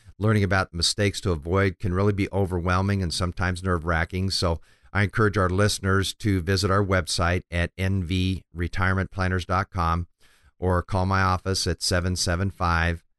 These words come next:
six seven four, twenty two twenty two and receive our complimentary retirement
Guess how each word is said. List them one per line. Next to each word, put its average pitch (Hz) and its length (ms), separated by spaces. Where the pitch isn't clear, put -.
six - 360
seven 95 280
four, 90 440
twenty 92 300
two 98 260
twenty 98 320
two 92 480
and 85 380
receive 98 460
our 85 180
complimentary 92 720
retirement 90 680